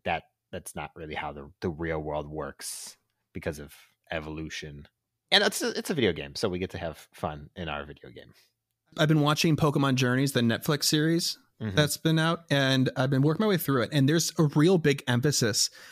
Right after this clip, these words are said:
Speaker 2: on, "Oh, this Pokemon won't be caught unless it wants to be caught by you,"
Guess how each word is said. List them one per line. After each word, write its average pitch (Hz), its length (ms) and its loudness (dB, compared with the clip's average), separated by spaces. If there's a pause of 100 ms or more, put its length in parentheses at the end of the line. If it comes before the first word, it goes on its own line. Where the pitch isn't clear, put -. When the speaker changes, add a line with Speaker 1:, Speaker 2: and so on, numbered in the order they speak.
(240)
Speaker 2:
on, 120 420 2 (180)
"Oh, - 60 2
this 175 140 2
Pokemon 175 460 2
won't 147 260 2
be 147 100 2
caught 135 380 0
unless 123 320 2
it - 80 0
wants 127 220 0
to - 60 -6
be - 60 -8
caught - 240 -2
by - 140 -4
you," - 320 -4